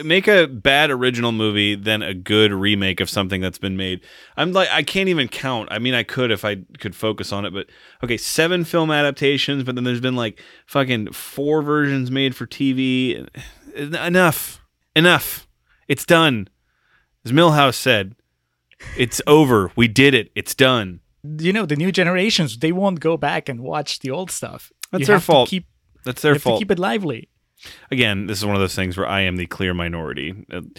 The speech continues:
Speaker 2: <laughs>
Speaker 1: clearly, not even an iota of the film-going population still thinks the way I do. I know a lot of people in the industry do, uh, like filmmakers and such, but the people that finance movies and the people that pay to see movies just wanna see the same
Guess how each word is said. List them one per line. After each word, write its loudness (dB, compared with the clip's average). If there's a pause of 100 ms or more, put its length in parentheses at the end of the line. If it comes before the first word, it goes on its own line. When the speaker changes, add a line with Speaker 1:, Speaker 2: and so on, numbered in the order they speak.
(160)
Speaker 2:
<laughs> -12
Speaker 1:
clearly, 4 (200)
not -2
even -4
an -2
iota 0
of -4
the -4
film-going -4
population -2
still -4
thinks -6
the -6
way -4
I -6
do. -10 (340)
I -10
know 0
a 2
lot 4
of -6
people -4
in 2
the 6
industry -2
do, -2
uh, -6 (720)
like -10
filmmakers 2
and -10
such, -6
but -10
the -14
people -2
that -2 (1000)
finance 2
movies 4
and -6
the -8
people -4
that -6
pay 0
to -2
see -4
movies -4
just -6
wanna -6
see -6
the -8
same -6